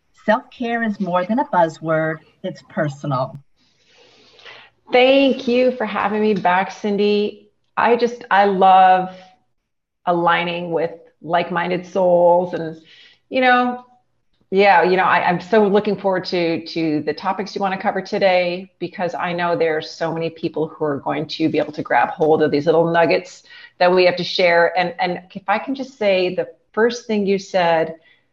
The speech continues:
Speaker 2: when you started your introduction was about giving yourself permission.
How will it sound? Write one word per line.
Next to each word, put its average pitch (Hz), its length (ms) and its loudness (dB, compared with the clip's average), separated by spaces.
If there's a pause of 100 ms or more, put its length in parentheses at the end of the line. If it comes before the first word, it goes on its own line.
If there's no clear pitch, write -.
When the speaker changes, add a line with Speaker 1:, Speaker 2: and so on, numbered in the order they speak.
(160)
Speaker 2:
when 170 140 -4
you 170 140 -2
started 175 580 0
your 170 160 2
introduction 165 600 -4
was 156 160 -6
about 151 200 -4
giving 156 240 -2
yourself 151 400 -6
permission. 147 680 -10